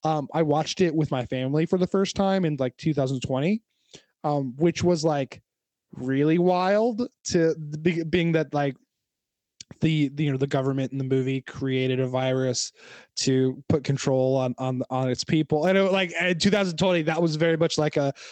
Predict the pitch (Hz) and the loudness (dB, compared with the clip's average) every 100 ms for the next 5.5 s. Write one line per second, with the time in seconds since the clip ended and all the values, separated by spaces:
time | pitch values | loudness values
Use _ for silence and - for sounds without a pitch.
0 | - 147 143 180 170 170 160 147 143 156 | -6 -4 -2 2 2 4 2 2 2 0
1 | 151 160 170 151 135 131 - 120 - - | 0 -2 -2 0 0 -2 -6 -18 -16 -4
2 | 156 147 139 123 _ - 196 120 - _ | -2 0 -2 -6 _ -4 -4 -4 -8 _
3 | - 370 392 302 170 226 214 180 160 151 | 0 2 2 0 0 2 2 2 2 2
4 | 151 151 151 - 151 143 131 135 127 _ | 2 0 -2 -4 -2 -2 -4 -8 -12 _
5 | 247 220 208 190 | 0 4 4 2